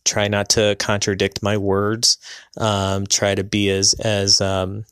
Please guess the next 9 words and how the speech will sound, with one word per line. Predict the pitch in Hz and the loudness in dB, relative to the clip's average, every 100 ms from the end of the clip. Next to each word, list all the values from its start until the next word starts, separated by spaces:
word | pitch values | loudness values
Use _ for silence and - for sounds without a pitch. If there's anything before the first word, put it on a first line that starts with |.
| - | -4
honest | 110 107 107 - | 0 2 2 2
as | - | 2
I | 101 95 | 0 0
can | - 101 104 117 - | 0 0 0 -2 -4
with | 104 | -4
the | 107 | -2
whole | 113 101 | -2 -2
process, | - 104 101 - 117 123 - - - - | -2 -2 2 2 2 2 2 0 -4 -4
um, | 113 104 98 95 98 | 0 0 0 -2 -4